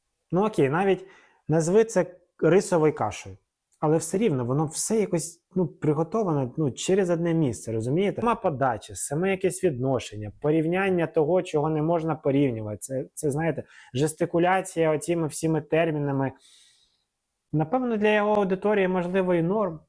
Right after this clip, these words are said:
але для адекватної аудиторії це реально хрючево. Діліться вашим враженням в коментарях.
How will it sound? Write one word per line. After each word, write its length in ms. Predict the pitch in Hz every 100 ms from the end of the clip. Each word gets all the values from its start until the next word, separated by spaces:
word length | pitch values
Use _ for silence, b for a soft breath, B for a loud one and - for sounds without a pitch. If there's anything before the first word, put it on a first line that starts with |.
| -
але 680 | 135 143 170 165 160 147 127
для 500 | 131 151 175 160 127 - _
адекватної 600 | 135 123 143 175 160 143
аудиторії 520 | 139 131 - 175 151 107
це 480 | - 135 135 113 101 _
реально 380 | 120 147 156 104
хрючево. 480 | - 101 92 - 92 - _ _ -
Діліться 300 | 254 277 214
вашим 320 | 196 175 175
враженням 400 | 170 170 135 135
в 40 | 123
коментарях. 560 | 165 175 180 208 196